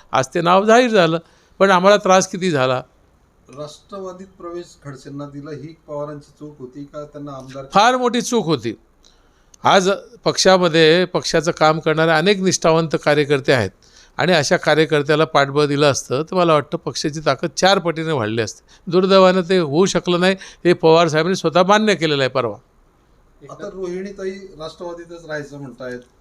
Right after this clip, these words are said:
Speaker 2: ह्या भूमिकेकडे कसं बघतायत? खडसे भाजपकडे चालले, नाथाऊ, रोहिणीताई मात्र रो-, याच्यामध्ये राहत आहेत.
Speaker 1: तर याच्यात असं आहे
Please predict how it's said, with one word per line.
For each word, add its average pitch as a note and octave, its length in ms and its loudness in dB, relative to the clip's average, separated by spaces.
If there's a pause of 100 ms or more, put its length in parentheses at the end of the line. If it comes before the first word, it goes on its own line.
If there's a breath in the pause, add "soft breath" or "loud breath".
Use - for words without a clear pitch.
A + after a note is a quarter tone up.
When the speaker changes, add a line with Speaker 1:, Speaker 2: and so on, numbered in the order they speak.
(180)
Speaker 2:
ह्या C#3+ 180 -18
भूमिकेकडे E3+ 580 -16
कसं D#3 260 -18
बघतायत? C3 340 -16 (140)
खडसे B2+ 260 -20
भाजपकडे B2+ 580 -18
चालले, A#2+ 240 -18
नाथाऊ, A2+ 560 -20 (280)
रोहिणीताई B2 400 -18
मात्र B2 260 -20
रो-, A#2+ 200 -20
याच्यामध्ये A2+ 580 -20
राहत G2+ 220 -20
आहेत. - 320 -20
Speaker 1:
तर G3 60 -4
याच्यात E3+ 260 -2
असं E3+ 260 0
आहे C3+ 520 0